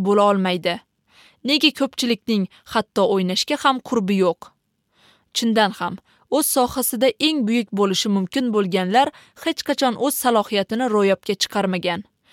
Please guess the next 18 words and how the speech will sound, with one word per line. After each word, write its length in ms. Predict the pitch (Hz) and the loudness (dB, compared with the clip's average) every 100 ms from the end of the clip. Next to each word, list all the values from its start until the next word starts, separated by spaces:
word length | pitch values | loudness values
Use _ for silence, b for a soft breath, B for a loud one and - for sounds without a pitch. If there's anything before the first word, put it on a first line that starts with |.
| b b b | b b b
Iste'dodi 600 | 190 - 247 214 214 208 226 | -8 -2 0 4 4 4 2
bor 240 | 202 196 | 4 4
bo'lib, 320 | 180 226 277 - B B | 2 2 2 0 B B
buyuk 340 | 196 247 302 233 | 0 0 0 0
musiqachi 600 | 220 214 - 196 - 247 | -2 -2 -2 -2 -2 0
bo'lishi 300 | 247 233 214 | 0 0 0
mumkin 400 | 196 185 220 190 | -2 -2 -2 0
bo'lganlar 600 | 190 175 180 180 254 294 b b - | -2 -2 -2 2 2 2 b b -2
o'z 180 | 330 - | 0 0
umrini 400 | 240 233 233 220 | 0 2 2 0
boshqalarni 560 | 202 - 208 202 196 262 | 0 -2 0 0 0 -4
tinglashga 500 | 269 233 214 - 214 | -4 -2 -2 -2 -4
sarflashadi. 840 | - 202 - 196 - 185 175 190 - _ _ b b b b b b | -2 -2 -2 -4 -2 -2 -4 -8 -12 _ _ b b b b b b
Eng 300 | 285 320 269 | 0 2 0
buyuk 240 | 214 233 - | 0 -2 -2
salohiyatli 680 | - 226 208 233 208 208 196 | 0 2 2 0 -2 -2 -4
biznesmenlar, 880 | 180 175 185 - 185 180 190 240 277 b b - | -2 -2 -2 -2 -6 -2 0 0 -2 b b -4
rassomlar, 720 | 208 - 196 180 185 240 | -2 -2 -2 -2 2 2